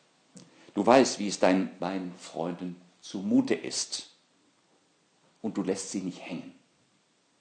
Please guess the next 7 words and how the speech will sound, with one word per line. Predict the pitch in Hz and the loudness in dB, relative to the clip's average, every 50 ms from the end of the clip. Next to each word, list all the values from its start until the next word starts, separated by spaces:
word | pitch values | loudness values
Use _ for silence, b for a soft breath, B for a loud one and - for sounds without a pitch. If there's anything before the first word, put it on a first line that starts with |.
| _ _ _ _ _ _ _ _ _ _ _ _ _ _ _ _ _ _ _ _ _ _ _ _ | _ _ _ _ _ _ _ _ _ _ _ _ _ _ _ _ _ _ _ _ _ _ _ _
Du | - 92 | -14 -14
folgst | 90 - - 131 120 120 - - - - - | -12 0 2 2 2 2 0 -6 -12 -12 -10
ihnen, | - 71 - - - - - | -8 -8 -8 -8 -10 -8 -8
du | 101 92 | -8 -6
gehst | 85 113 127 127 123 - - | 0 2 2 2 2 2 -2
mit | 87 98 127 135 - - | 0 2 2 2 0 -4
ihnen. | - 87 80 62 - - - | -4 -2 -2 -2 -2 -4 -8